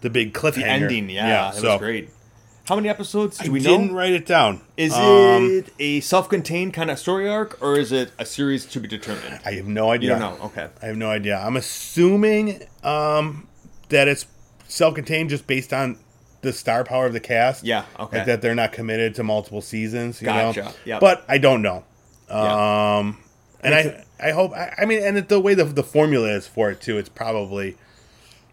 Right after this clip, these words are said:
Speaker 1: probably just, like, eight episodes,
Speaker 2: Yeah.
Speaker 1: and then that's it for the story, and
Speaker 2: Yep.
Speaker 1: ma-, maybe we'll get more.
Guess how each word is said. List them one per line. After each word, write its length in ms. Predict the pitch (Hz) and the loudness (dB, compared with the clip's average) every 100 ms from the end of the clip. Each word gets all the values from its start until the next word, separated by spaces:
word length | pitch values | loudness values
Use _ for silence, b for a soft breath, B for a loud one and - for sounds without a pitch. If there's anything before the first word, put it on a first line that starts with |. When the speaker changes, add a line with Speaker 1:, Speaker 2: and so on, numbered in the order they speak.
| _ - | _ -18
Speaker 1:
probably 440 | - 143 110 101 98 | -4 -2 -2 -4 -6
just, 200 | 98 104 | -8 -8
like, 160 | 95 - | -10 -4
eight 160 | 113 | 0
episodes, 600 | 110 101 98 113 104 101 | 2 0 -4 0 0 2
Speaker 2:
Yeah. 80 | 120 | 0
Speaker 1:
and 80 | 107 | 0
then 180 | 104 104 | 0 0
that's 260 | 104 101 | -2 -2
it 140 | 110 104 | -4 -6
for 100 | 104 | -8
the 100 | 98 | -10
story, 400 | - 107 101 101 | -10 -8 -6 -6
and 80 | 107 | -6
Speaker 2:
Yep. 120 | 117 | -6
Speaker 1:
ma-, 60 | 107 | -8
maybe 200 | 110 101 | -12 -12
we'll 100 | 98 95 | -12 -12
get 140 | 95 | -10
more. 280 | 95 95 | -10 -10